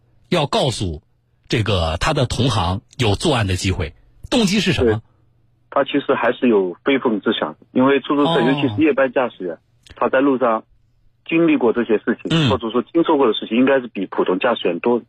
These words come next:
Speaker 1: 嗯。
Speaker 2: 他知道现在我们都在全面的严惩这个酒驾这个行为。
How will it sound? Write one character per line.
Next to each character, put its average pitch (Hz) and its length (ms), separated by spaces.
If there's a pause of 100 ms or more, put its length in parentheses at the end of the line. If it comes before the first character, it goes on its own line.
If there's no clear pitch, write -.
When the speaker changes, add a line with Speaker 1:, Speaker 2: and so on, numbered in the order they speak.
Speaker 1:
嗯。 127 340
Speaker 2:
他 147 120
知 165 140
道 165 180 (440)
现 165 180
在 127 240 (240)
我 107 100
们 104 100
都 120 120
在 107 180 (120)
全 92 120
面 107 180
的 98 100 (220)
严 107 280
惩 95 220
这 - 100
个 101 100
酒 87 160
驾 107 180
这 90 80
个 85 80
行 85 220
为。 80 100